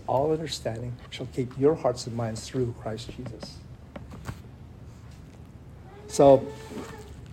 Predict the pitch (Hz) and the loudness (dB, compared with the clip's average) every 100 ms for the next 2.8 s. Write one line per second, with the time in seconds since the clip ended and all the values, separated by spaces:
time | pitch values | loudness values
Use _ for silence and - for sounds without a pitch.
0 | - 139 170 170 165 165 165 151 139 139 | 2 10 10 10 6 6 8 8 10 8
1 | 135 - - - - - - - - - | 6 -4 -12 -16 -18 -16 -16 -16 -18 -16
2 | - - 123 - - - - | -12 -4 -4 -4 -8 -8 -10